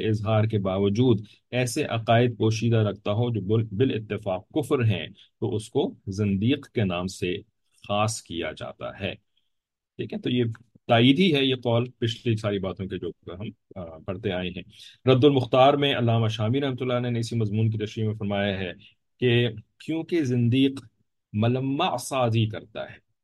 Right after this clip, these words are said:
ठीक है, यानी धोखेबाजी करता है, मलम्मा साजी, मिक्स करता है चीजों को, अपने कुफ्र के साथ साथ मलम्मा साजी कर,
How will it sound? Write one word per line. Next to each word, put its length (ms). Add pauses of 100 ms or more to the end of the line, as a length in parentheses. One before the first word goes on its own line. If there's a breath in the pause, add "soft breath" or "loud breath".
(460)
ठीक 120
है, 100
यानी 260
धोखेबाजी 920
करता 320
है, 160
मलम्मा 600
साजी, 420 (600)
मिक्स 380
करता 300
है 100
चीजों 360
को, 200 (1160 loud breath)
अपने 280
कुफ्र 320
के 140
साथ 560
साथ 440 (380)
मलम्मा 400
साजी 380
कर, 160